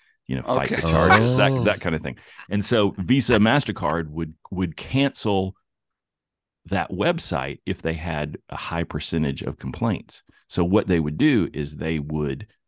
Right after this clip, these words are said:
Speaker 1: use all these kind of fake credit cards to, to rack up thousands and thousands of transactions, and they'd credit it back or whatever kind of scheme it was,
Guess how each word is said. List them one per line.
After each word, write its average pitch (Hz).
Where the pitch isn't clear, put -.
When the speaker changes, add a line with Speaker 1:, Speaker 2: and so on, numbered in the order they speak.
Speaker 1:
use 113
all 92
these 80
kind 78
of -
fake -
credit 175
cards 69
to, 78
to 95
rack 87
up 73
thousands 101
and 73
thousands 92
of -
transactions, 87
and 110
they'd 95
credit 78
it -
back 82
or -
whatever 65
kind 71
of 62
scheme 82
it -
was, -